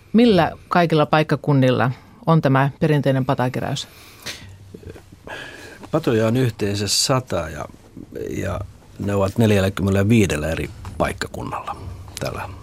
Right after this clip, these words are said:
Speaker 2: hetkellä.
Speaker 1: Eli aika monella.
Speaker 2: Toivottavasti ne ovat nyt pystytetty sinne.
Speaker 1: Ja Unicefista täällä on viestintäjohtaja Jussi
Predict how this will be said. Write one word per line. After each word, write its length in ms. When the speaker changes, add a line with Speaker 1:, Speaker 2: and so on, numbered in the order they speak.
Speaker 2:
hetkellä. 420
Speaker 1:
Eli 180
aika 260
monella. 360
Speaker 2:
Toivottavasti 680
ne 80
ovat 160
nyt 160
pystytetty 640
sinne. 340
Speaker 1:
Ja 200
Unicefista 520
täällä 300
on 200
viestintäjohtaja 1160
Jussi 380